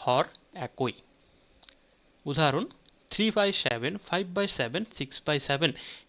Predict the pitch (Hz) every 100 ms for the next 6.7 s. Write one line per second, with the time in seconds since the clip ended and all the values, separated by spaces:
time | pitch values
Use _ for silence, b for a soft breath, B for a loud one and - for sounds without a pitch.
0 | 147 151 226 285 - 135 131 254 - 147
1 | 135 254 403 - _ _ _ _ _ _
2 | _ _ - 127 131 - - 170 165 -
3 | 160 - _ _ b b b b _ _
4 | _ _ - 240 175 - 131 131 - 175
5 | 277 - B B - - 127 123 131 127
6 | - 180 - 147 156 143